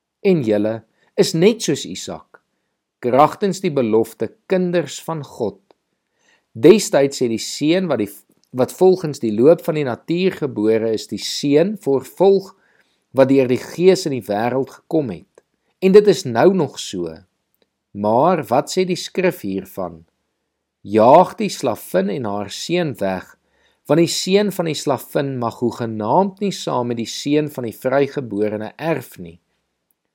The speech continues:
Ons is dus nie kinders van 'n slavin nie. Ons is kinders van die vrye. Christus het ons vrygemaak om werklik vry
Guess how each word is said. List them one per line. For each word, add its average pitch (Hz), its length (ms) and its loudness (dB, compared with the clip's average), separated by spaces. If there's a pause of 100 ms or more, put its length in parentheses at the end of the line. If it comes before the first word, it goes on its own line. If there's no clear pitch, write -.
(240)
Ons 170 280 0
is 147 160 -2
dus 123 260 2
nie 190 200 -6
kinders 123 480 -2
van 117 180 -8
'n 113 40 -8
slavin 135 520 -6
nie. 92 240 -10 (720)
Ons 175 260 0
is - 220 -4
kinders 107 680 -4 (100)
van 120 240 -4
die 117 100 -4
vrye. 85 540 -8 (800)
Christus 190 580 2
het 160 140 -2
ons 143 240 -6
vrygemaak 95 1000 -4 (440)
om 117 340 -4
werklik 147 600 0
vry 143 460 -2